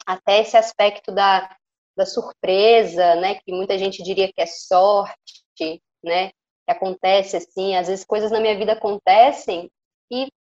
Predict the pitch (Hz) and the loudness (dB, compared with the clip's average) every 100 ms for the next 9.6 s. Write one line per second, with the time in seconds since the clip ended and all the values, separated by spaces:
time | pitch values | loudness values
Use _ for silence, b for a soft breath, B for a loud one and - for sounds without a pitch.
0 | _ _ _ _ 226 269 277 320 427 349 | _ _ _ _ -2 -2 0 2 4 2
1 | - 214 - 185 - 196 175 156 - _ | 0 -8 -6 -8 -6 -8 -6 -8 -14 _
2 | _ _ 175 185 170 156 147 - _ _ | _ _ -4 -2 0 0 -2 -8 _ _
3 | - 180 156 156 156 - - 175 151 156 | -8 -6 -6 -8 -16 -16 -2 0 0 -4
4 | - - - _ 185 190 185 185 247 - | -14 -20 -20 _ -10 -6 -6 -4 -6 -6
5 | - 247 202 - 202 190 190 180 180 185 | -6 -2 -4 -2 0 0 -2 -8 -6 -4
6 | 175 170 _ _ _ _ _ _ _ - | -4 -8 _ _ _ _ _ _ _ -20
7 | _ 220 220 - 202 208 214 - 196 170 | _ -2 -2 0 4 4 4 0 -8 -2
8 | 185 180 180 175 180 226 202 - _ 190 | 0 0 -4 -10 -8 -8 -10 -14 _ -2
9 | 202 214 - - 185 | 0 -2 -6 -6 -6